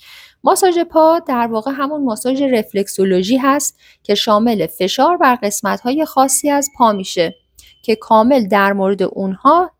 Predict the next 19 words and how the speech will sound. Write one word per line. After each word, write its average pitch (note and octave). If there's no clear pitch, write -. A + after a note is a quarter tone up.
در F#3
کلاس‌های G3
ما D#4+
توضیح A3
داده F#3
خواهد D#3
شد. -
اما G4
یک F#4
سری F4+
از F4
نکات C4
مهم C4+
رو E4+
الان B3
اینجا G3+
خدمت F#3+
شما E3+
می‌گم. -